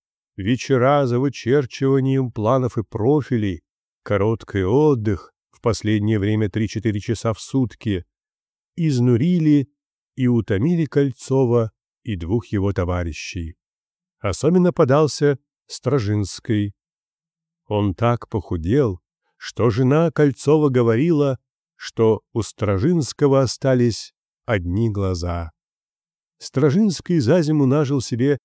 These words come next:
страшный ревматизм. В последнее время еще простудился,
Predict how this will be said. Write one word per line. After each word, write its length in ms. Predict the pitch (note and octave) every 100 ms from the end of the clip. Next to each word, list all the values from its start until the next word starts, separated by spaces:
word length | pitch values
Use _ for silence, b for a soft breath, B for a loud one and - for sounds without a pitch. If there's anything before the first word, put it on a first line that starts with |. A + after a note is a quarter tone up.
| _ _
страшный 760 | - - A#2 C3+ - C3 A#2+
ревматизм. 840 | A#2 G#2+ G#2+ - - F2+ D#2+ D#2 - _ _ _ _
В 100 | _
последнее 560 | A#2 G2+ G#2 A2 A2 A2
время 300 | A2+ A2 A2
еще 280 | G#2 - G#2+
простудился, 960 | G2+ - - F#2+ D#3+ D3 - G2 E2+